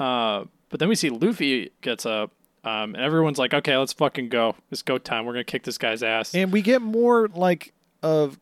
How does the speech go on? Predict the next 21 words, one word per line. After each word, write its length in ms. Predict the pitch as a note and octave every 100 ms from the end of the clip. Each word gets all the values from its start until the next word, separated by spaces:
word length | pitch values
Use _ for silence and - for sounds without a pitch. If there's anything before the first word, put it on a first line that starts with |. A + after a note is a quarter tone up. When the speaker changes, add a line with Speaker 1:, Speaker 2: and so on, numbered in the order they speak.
| -
Speaker 2:
Straw 320 | - F3 E3
Hats 380 | E3 F3 E3+ -
working 340 | D3 D3+ D3+ C3+
together 560 | C3 D3 D3 C#3 A#2
to 260 | A#2 - B2
defeat 400 | B2 - B2 B2+
enemy 420 | C3 B2 B2 A#2
altogether, 680 | A#2+ B2+ - A2+ B2 B2+ F#2+
which 200 | F#2+ G2
I 60 | G2+
really, 180 | G2 E3
really 120 | C4
Speaker 1:
Yeah. 460 | C#4 G#3+ D#3 A2+ G#2 -
Speaker 2:
like. 100 | - _ _ _ _ _ _ -
Speaker 1:
It's 200 | D#3+ -
really 380 | D3 F#3+ G3+ G3
cool. 560 | - F#3 A#2+ F#2 - D3+
Speaker 2:
Yeah. 340 | A3 E3 G2+ -
Speaker 1:
Really 300 | C#3 D3+ C3
cool. 400 | A#2 G2 - - _ _ -
Speaker 2:
Yeah. 240 | F#3 D3